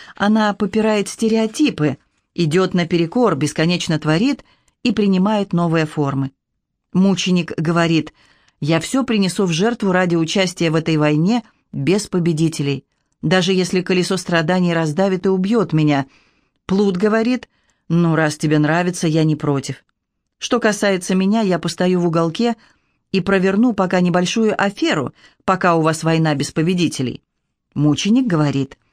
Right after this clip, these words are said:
«Жизнь есть боль». Плут говорит: «Жизнь — это так интересно». Мученик говорит: «Система прогнила, не осталось ничего хорошего и святого».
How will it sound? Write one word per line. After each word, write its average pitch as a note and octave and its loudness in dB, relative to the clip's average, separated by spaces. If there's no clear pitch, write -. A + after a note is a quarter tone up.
«Жизнь F3+ 0
есть G3+ 0
боль». G#3 0
Плут G#3+ 0
говорит: C3+ -4
«Жизнь — D#3 0
это D#3+ -2
так D4 -4
интересно». C#3 -2
Мученик G#3+ 2
говорит: D3 0
«Система D4+ 0
прогнила, G3 0
не F3 2
осталось A3+ -2
ничего F#3+ 0
хорошего G#3+ 0
и G#3 0
святого». G3 -2